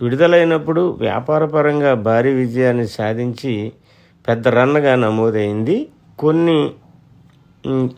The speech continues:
ఆ సమయంలో ఈ చిత్రానికి వాణిజ్య ఆదాయం వచ్చిందని సూచిస్తాయి. వాణిజ్య ఆదాయం అంటే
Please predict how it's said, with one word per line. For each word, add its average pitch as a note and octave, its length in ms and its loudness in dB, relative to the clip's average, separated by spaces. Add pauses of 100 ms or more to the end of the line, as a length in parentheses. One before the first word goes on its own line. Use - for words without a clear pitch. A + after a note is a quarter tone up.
(200)
ఆ A#2+ 140 -2
సమయంలో D3 640 2
ఈ B2+ 80 2
చిత్రానికి C3+ 680 -2
వాణిజ్య B2+ 840 0
ఆదాయం B2 500 0
వచ్చిందని A2+ 540 -4
సూచిస్తాయి. A2 640 -6 (720)
వాణిజ్య C3 320 2
ఆదాయం D3 300 4
అంటే C#3+ 500 2